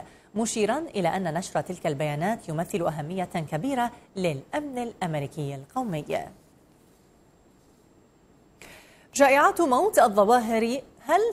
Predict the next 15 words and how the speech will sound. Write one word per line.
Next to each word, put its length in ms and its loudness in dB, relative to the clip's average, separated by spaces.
تستطيع 600 0
القاعدة 520 0
إخفاء 500 0
سر 260 -2
كهذا؟ 560 2
هل 220 0
يمكن 420 -2
أن 120 -2
يكون 400 0
ترويج 460 0
القاعدة 540 0
لحمزة 440 -2
بن 120 -2
لادن 340 0
هو 320 2